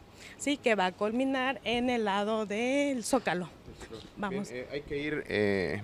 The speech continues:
Speaker 2: vestidos de alguna manera?
Speaker 1: Eh, claro, es un día naranja, ca-, como cada mes, de cada veinticinco. El día veinticinco, pues, portar una prenda naranja y unirse a la marcha.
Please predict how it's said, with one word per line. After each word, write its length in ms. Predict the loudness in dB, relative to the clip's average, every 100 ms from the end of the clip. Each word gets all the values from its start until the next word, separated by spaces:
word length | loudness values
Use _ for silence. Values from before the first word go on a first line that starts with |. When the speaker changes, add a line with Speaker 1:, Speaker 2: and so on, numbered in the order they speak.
| -2
Speaker 2:
vestidos 560 | -2 6 8 8 4 0
de 120 | 0
alguna 260 | 2 0
manera? 280 | -2 -2 -4 4
Speaker 1:
Eh, 300 | 6 8 6 6
claro, 500 | 8 12 12 12 12 10
es 220 | 8 8
un 280 | 8 8 8
día 240 | 8 8
naranja, 540 | 10 10 10 10 8 8 6 2 2
ca-, 140 | 4
como 320 | 4 4 2 8
cada 260 | 10 10
mes, 380 | 10 10 10 6
de 160 | 2 4
cada 560 | 4 8 8 8 6
veinticinco. 680 | 4 2 2 4 4 6 6 4 0 -14 -14 -14 2
El 400 | 8 10 10 8
día 340 | 8 10 12
veinticinco, 640 | 12 8 6 4 4 4
pues, 420 | 4 2 0 -4 -10 -18 -6 2
portar 340 | 4 8 6
una 340 | 8 6 6 4 4
prenda 340 | 4 6 4
naranja 540 | 4 4 4 4 4 2 0 -6 -16 -16 -16 -4
y 640 | 2 4 4 4 4 2 -2
unirse 440 | -2 0 0 -2
a 60 | -2
la 120 | -2
marcha. 440 | -2 -2 -4 -6